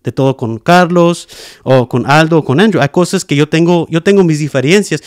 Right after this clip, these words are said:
pero son cosas, no son cosas principales.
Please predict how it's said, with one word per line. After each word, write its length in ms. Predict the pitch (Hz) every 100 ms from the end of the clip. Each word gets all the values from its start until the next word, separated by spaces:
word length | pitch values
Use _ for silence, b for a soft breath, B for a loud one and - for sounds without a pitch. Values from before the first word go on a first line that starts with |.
| B B -
pero 160 | 202
son 200 | - 214
cosas, 460 | 214 220 226 202 - - _ _ _ -
no 200 | 160 196
son 200 | 220 208
cosas 540 | 208 208 - 214 208 -
principales. 920 | - 175 - 156 - 196 151 107 -